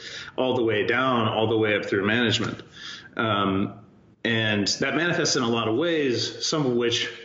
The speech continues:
are, um, very positive and some of which are particularly uncomfortable for people who are not used to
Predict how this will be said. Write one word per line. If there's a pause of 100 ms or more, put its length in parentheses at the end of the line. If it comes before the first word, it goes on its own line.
(140)
are, (580)
um,
very
positive
and
some
of
which
are
particularly
uncomfortable
for
people
who
are
not
used
to